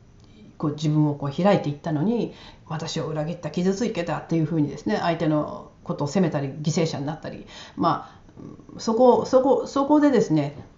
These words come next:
今度はあまりにも辛い経験をそうやってすると、今度は逆にですね、えー、引きこもってしまって、自分、自分の中のバウンダリーを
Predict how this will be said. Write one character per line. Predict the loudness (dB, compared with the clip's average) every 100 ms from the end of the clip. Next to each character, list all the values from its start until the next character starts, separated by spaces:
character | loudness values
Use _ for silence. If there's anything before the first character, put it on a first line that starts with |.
| -8
今 | 4 6 6
度 |
は | 6
あ | 6
ま | 6
り | 6
に |
も | 4
辛 | 2 2
い | 2
経 | 0
験 | 0 -2
を | -2
そ | -2
う |
や |
っ | -2
て | -4
す | -6
る | -4
と、 | -4
今 | 0 2
度 | 4
は | 2 2 -8 -20 -20 -20 -10 2
逆 | 2 4 4
に |
で | 2
す | -2 -12
ね、 | -16 -16 -20 -20 -20 -12
え | -8 -8 -10 -12 -16 -18
ー、 | -20
引 | -14 -2
き |
こ | 6
も | 8 6
っ |
て | 2
し | -6
ま | -8
っ |
て、 | -8 -10 -8
自 | -8 0 0
分、 | 2 0 -2 -4 -16 -16 -6
自 | -2
分 | 0 0
の | -2
中 | -4 -4
の | -2 0
バ | 2
ウ | 2
ン |
ダ | 0
リ | -4
ー | -2
を | 0 -2 -6